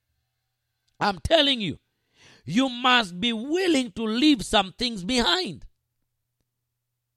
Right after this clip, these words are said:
For you to have a fruitful walk with God,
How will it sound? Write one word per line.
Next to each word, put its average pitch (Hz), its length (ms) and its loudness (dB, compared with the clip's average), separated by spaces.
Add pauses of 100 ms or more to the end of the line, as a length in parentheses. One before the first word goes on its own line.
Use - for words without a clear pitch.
(1200)
For 233 280 6
you 370 360 6
to 262 160 -2
have 254 240 6
a 226 100 2
fruitful 226 540 -4
walk 240 260 0
with 165 200 -4
God, 127 380 -2